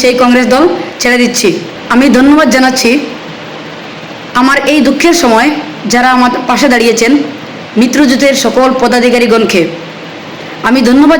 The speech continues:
জানাচ্ছি এজিপি স্টেট প্রেসিডেন্ট অতুল বরা মহাশয়কে, আমি ধন্যবাদ জানাচ্ছি কেশব মহন্ত মহাশয়কে, আমি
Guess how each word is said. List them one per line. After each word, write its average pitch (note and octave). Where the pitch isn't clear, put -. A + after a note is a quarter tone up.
জানাচ্ছি C4+
এজিপি D#4
স্টেট D4
প্রেসিডেন্ট C4
অতুল D#4+
বরা C#4+
মহাশয়কে, A#3
আমি A#3
ধন্যবাদ D4
জানাচ্ছি C4+
কেশব C4+
মহন্ত C4
মহাশয়কে, G#3+
আমি B3